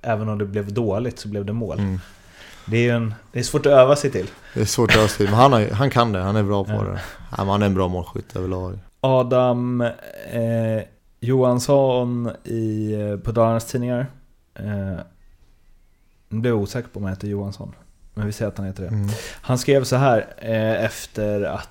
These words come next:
Speaker 1: det blev klart att, eh, du lämnar Leksand, att, eh, Jesper Olas är en ikon, men det här blev det perfekta slutet för alla parter. Han motbevisade alla, förvandlades från en bespottad gubbe med ryggsmärtor till en blåvit krigare som det kommer sjungas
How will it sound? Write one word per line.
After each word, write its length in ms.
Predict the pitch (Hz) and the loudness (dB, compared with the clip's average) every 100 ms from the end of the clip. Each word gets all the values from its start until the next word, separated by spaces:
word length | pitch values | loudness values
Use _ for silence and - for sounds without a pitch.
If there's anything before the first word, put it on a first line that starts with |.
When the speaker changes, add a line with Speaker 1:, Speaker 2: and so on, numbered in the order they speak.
| - | -10
Speaker 1:
det 420 | 104 101 98 98 | -4 -2 -2 -4
blev 120 | 101 | -6
klart 340 | - 98 95 - | -6 -8 -8 -12
att, 380 | - - - | -14 -16 -12
eh, 220 | 95 95 92 - _ - - _ _ _ - | -6 -6 -6 -10 _ -20 -20 _ _ _ -16
du 360 | 98 98 95 | -8 -4 -2
lämnar 340 | 101 107 113 123 | -2 -2 0 0
Leksand, 480 | 117 - 110 120 - | -2 -2 -4 -6 -10
att, 360 | - 95 - - | -14 -14 -12 -8
eh, 200 | 101 101 | -4 0
Jesper 300 | 117 - 123 | -2 0 -2
Olas 300 | 127 123 113 | 0 0 0
är 60 | |
en 120 | 110 107 | -2 -4
ikon, 560 | - 143 139 135 131 - - - - - - _ | -2 0 2 2 -2 -8 -18 -20 -20 -20 -20 _
men 180 | 107 104 | -4 -2
det 80 | 101 | -2
här 280 | 113 110 110 | -2 -2 -2
blev 220 | 101 104 | -2 -4
det 80 | 101 | -6
perfekta 540 | - 101 - - - | -6 -6 -8 -10 -10
slutet 440 | - 110 101 - 95 | -6 -4 -6 -8 -8
för 120 | 98 | -6
alla 140 | 95 90 | -6 -6
parter. 540 | 104 92 - 98 - - - - - | -6 -6 -4 -6 -6 -12 -20 -20 -10
Han 140 | - | -2
motbevisade 720 | 113 127 123 120 123 117 113 110 | 0 0 -2 -2 -2 -2 -2 0
alla, 480 | 107 101 104 101 - | 0 -2 -2 -4 -6
förvandlades 680 | - 101 117 113 107 107 - | -12 -6 -4 -4 -4 -6 -8
från 200 | - 104 | -8 -6
en 120 | 104 | -6
bespottad 540 | 101 - 120 117 - 110 | -8 -6 -6 -6 -6 -4
gubbe 440 | 107 113 98 104 | -2 -4 -4 -4
med 180 | 104 101 | -4 -4
ryggsmärtor 960 | 101 92 - 101 95 - - 101 101 - | -6 -8 -10 -8 -8 -10 -6 -4 -4 -6
till 140 | 98 | -8
en 120 | 98 | -6
blåvit 380 | 107 113 101 98 | -4 -4 -4 -6
krigare 680 | - 104 98 95 92 92 90 | -8 -10 -8 -8 -6 -6 -8
som 220 | - 98 | -10 -10
det 80 | 95 | -10
kommer 220 | - 95 | -8 -10
sjungas 720 | 95 - 92 90 92 - - | -10 -8 -8 -8 -10 -12 -14